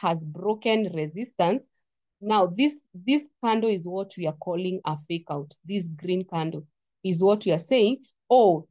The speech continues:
the market gave us a fake out." Fake out, false break. So this fake out or false break is where all the traders thought the market will go up and the market starts to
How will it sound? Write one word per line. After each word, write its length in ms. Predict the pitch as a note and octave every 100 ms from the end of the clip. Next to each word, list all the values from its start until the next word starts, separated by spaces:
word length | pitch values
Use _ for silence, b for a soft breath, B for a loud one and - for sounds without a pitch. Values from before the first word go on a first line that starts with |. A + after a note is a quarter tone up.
| -
the 120 | F3+
market 480 | F#3 G3+ G#3 G#3+ G#3+ D3+
gave 240 | F3+ E3+
us 200 | F3 F3
a 140 | - D#3
fake 300 | - E3+ -
out." 260 | C3+ C#3 - - _ _ _ _ _ _ _ _ _ _ _ _ _ _ _ _ _ _
Fake 260 | - F#3+ F#3+
out, 240 | C3+ C3 - _ _
false 400 | B3+ A3+ A3 F3
break. 340 | D3+ D3 C3+ _ _ _ _ -
So 340 | A#3+ G#3 F3
this 240 | A#3+ D4+ -
fake 260 | - A#3 A#3
out 220 | F3+ F3+ -
or 200 | F3 F3
false 240 | G#3+ G#3+ G#3+
break 460 | E3 F3 F3 A3 b b _
is 240 | G3 F3
where 380 | A3 A3+ F#3 A#3 - -
all 440 | A3+ B3 B3 B3+
the 140 | G#3
traders 640 | F#3+ - G3+ A3 G#3+ G#3 G#3 E3+
thought 260 | F3+ F3+ F3+ -
the 120 | E3+
market 400 | E3+ F#3 G3 -
will 120 | E3
go 220 | D#3 F#3 -
up 260 | E3+ E3 -
and 300 | D#3 D3+ D3+ - _ _ -
the 80 |
market 400 | D#3+ E3 E3+ E3+
starts 380 | - - D3+ D#3
to 120 | -